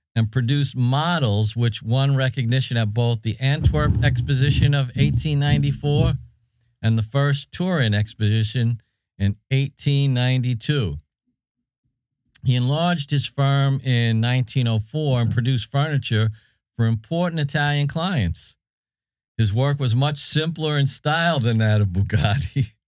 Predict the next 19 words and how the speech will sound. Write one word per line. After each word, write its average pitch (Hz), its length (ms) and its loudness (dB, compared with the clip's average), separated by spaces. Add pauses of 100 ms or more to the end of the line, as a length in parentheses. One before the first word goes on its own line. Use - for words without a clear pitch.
(160)
<laughs> - 360 -20
but 117 120 2
he 127 140 -2
also 147 460 0
sought 135 480 -2
to 139 100 -2
create 135 420 -2
unusual 143 720 0
forms 139 540 0
and 127 180 0
materials 113 840 0 (680)
and 113 220 2
delicate 139 540 0
designs 123 640 0
from 110 240 -2
inlays 135 480 2
of 104 160 0
brass 113 480 2
and 113 180 0